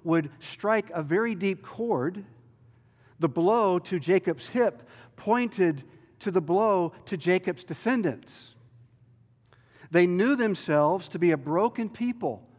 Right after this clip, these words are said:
After all, they were in bondage in Egypt. And after all, now they're struggling as they journey in the very harsh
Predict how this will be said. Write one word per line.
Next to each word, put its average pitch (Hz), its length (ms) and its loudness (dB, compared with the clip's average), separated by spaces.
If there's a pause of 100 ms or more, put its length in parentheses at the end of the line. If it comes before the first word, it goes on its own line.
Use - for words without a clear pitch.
(260)
After 185 360 0
all, 208 300 2 (160)
they 165 200 2
were 240 180 -2
in 202 120 -2
bondage 151 520 0
in 131 140 -2
Egypt. 123 460 -6 (920)
And 165 140 2
after 185 380 2
all, 196 260 2
now 165 600 0 (800)
they're 156 120 0
struggling 175 680 -2
as 143 140 -6
they 151 140 0
journey 147 580 -2 (280)
in 151 120 0
the 151 100 0
very 160 420 0
harsh - 600 -6